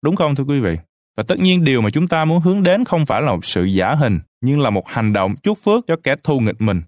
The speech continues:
cách thật thà. Chúng ta cũng thấy rằng ở đây có một điều cấm đoán dành cho chúng ta, đó là chớ lấy ác trả ác cho ai. Theo như câu thứ mười bảy và câu thứ mười tám, thì việc trả thù là một hành động bị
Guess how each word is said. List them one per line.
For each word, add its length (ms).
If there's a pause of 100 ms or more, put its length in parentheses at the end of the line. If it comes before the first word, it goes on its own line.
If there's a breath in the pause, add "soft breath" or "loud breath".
cách 180
thật 180
thà. 300 (560)
Chúng 100
ta 100
cũng 120
thấy 160
rằng 160
ở 80
đây 100
có 120
một 100
điều 180
cấm 240
đoán 220 (160)
dành 240
cho 100
chúng 180
ta, 220 (300)
đó 60
là 160 (100)
chớ 160
lấy 200
ác 280
trả 180
ác 240
cho 140
ai. 280 (320)
Theo 100
như 100
câu 160
thứ 100
mười 160
bảy 280
và 100
câu 180
thứ 100
mười 180
tám, 420
thì 60
việc 240
trả 180
thù 240
là 100
một 160
hành 220
động 200
bị 120